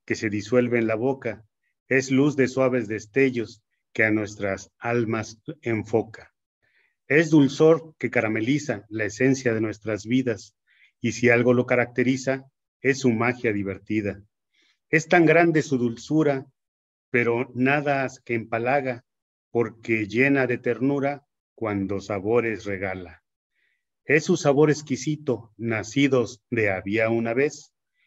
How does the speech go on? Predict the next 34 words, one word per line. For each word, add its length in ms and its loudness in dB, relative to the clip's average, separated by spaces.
y 160 2
ha 100 4
sido 340 -4
el 120 -4
gran 300 0
favorito 680 -6
en 200 0
los 180 -8
tiempos 520 -4
de 80 -6
niñez. 580 -6
Ese 280 2
dulce 380 -2
caramelo, 720 -4
con 180 -2
su 300 0
dulzura 840 0
sutil, 580 -4
ese 340 2
es 160 -4
mi 160 -2
fiel 460 0
compañero. 680 -4
Está 160 4
muy 140 10
bonito, 380 6
¿no? 160 6
O 40 -6
sea, 240 6
la 100 4
verdad 120 6
está 340 0
muy 220 -10
padre. 420 -4